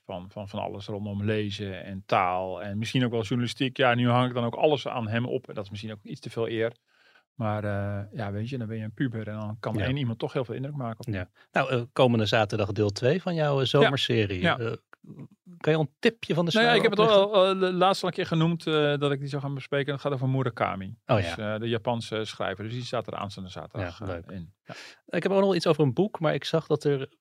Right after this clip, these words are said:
Speaker 2: volgende week volgens mij een nieuwe film van Christopher Nolan in de bioscoop komt. Oppenheimer.
Speaker 1: Oh ja.
Speaker 2: En dat gaat dan over, eh, Robert Oppenheimer, die, eh, aan de basis stond, eh, van, eh, de atoombom.
Speaker 1: Ja.
Speaker 2: En toevallig had ik vorig jaar, eh, het boek gelezen, American Prometheus, The Triumph and Tragedy of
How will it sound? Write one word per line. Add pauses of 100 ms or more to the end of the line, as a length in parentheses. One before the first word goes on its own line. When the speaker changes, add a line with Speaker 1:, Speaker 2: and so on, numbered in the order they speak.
Speaker 2:
volgende
week
volgens
mij
een
nieuwe
film
van
Christopher
Nolan
in
de
bioscoop
komt.
Oppenheimer. (280)
Speaker 1:
Oh
ja.
Speaker 2:
En
dat
gaat
dan
over,
eh,
Robert
Oppenheimer,
die,
eh,
aan
de
basis
stond,
eh,
van,
eh,
de
atoombom.
Speaker 1:
Ja.
Speaker 2:
En
toevallig
had
ik
vorig
jaar,
eh, (140)
het
boek
gelezen,
American
Prometheus,
The
Triumph
and
Tragedy
of